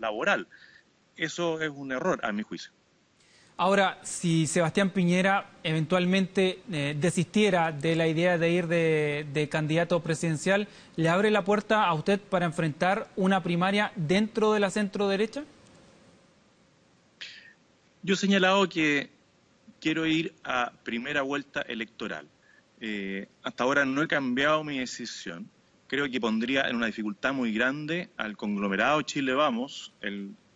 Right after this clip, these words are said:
Speaker 1: que el, el expresidente Piñera les dijera ahora que no, sobre todo a partidos como la udi, que no levantó ningún candidato presidencial, no tiene interés en levantar un candidato presidencial, querían una posición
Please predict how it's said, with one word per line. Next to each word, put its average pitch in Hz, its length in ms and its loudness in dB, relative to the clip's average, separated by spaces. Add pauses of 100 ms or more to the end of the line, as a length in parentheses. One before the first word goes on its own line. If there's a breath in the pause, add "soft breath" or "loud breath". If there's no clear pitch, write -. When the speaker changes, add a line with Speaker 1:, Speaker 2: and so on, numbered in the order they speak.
Speaker 1:
que 101 300 -2
el, 98 100 -10 (240)
el 104 160 -6
expresidente 113 580 -4
Piñera 113 300 0
les 110 80 0
dijera 104 340 -2
ahora 117 480 0
que 120 140 -8
no, 147 200 -2
sobre 104 320 -8
todo 131 360 -4
a 123 40 -2
partidos 117 460 -6 (100)
como 98 200 -10
la 92 100 -4
udi, 135 360 0
que 101 340 -8
no 117 440 -8 (300 soft breath)
levantó 113 640 -2
ningún 117 320 -4
candidato 127 340 -2
presidencial, 120 640 -2
no 110 140 -2
tiene 117 180 0
interés 113 500 -2
en 135 120 -4
levantar 120 340 -4
un 120 80 -10
candidato 117 300 -4
presidencial, 113 640 -2 (380 loud breath)
querían 123 260 2
una 131 140 2
posición 117 500 -2